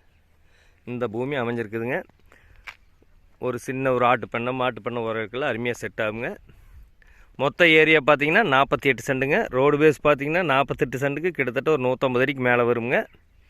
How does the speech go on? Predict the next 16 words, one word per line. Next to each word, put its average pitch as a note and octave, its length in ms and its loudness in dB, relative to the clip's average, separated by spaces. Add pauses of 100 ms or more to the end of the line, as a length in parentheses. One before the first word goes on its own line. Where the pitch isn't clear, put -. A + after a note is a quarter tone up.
(680)
இரண்டு C#3+ 340 2
பக்கம் C#3+ 400 0
பென்சிங் C3+ 200 -6
போட C3+ 200 2
வேண்டியது C3 320 0
இல்லைங்க. C3+ 320 0 (520)
ஒரு B2+ 160 -2
இன்வெஸ்ட்மெண்ட் C#3+ 480 -4
பண்றதுக்கு C3+ 320 0
அருமையான C3+ 380 2
பூமிங்க. C3 500 -2 (460)
இந்த E3+ 260 0
பூமிக்கு F3+ 460 2
விலைன்னு E3 460 4
பார்த்தீங்கன்னா D#3 340 2 (120)
மொத்தமா E3 540 2